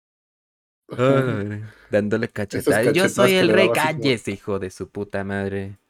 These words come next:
Speaker 1: Póngase a atender su cama".
Speaker 2: <laughs> Cachetada de padrastro, güey.
Speaker 1: <laughs> Simón. A la verga.
Speaker 2: Ah,
Speaker 1: Este,
Speaker 2: está.
Speaker 1: bueno, pues,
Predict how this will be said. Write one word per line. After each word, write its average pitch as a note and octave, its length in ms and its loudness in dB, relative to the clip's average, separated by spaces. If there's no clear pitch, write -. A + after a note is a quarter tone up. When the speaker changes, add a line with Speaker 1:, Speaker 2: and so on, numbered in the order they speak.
Speaker 1:
Póngase A2 440 -8
a - 20 -10
atender F#2 380 -6
su - 160 -18
cama". F#2 580 -12
Speaker 2:
<laughs> A#2 320 -8
Cachetada A2 520 -2
de A#2 100 0
padrastro, G2 760 -8
güey. F2 120 -12
Speaker 1:
<laughs> C#3 380 0
Simón. C#3 840 -6
A G#2+ 240 -4
la G2+ 120 -4
verga. F#2 500 -6
Speaker 2:
Ah, G2 80 -10
Speaker 1:
Este, G2 360 -6
Speaker 2:
está. B2+ 140 -8
Speaker 1:
bueno, B2 400 -4
pues, - 460 -12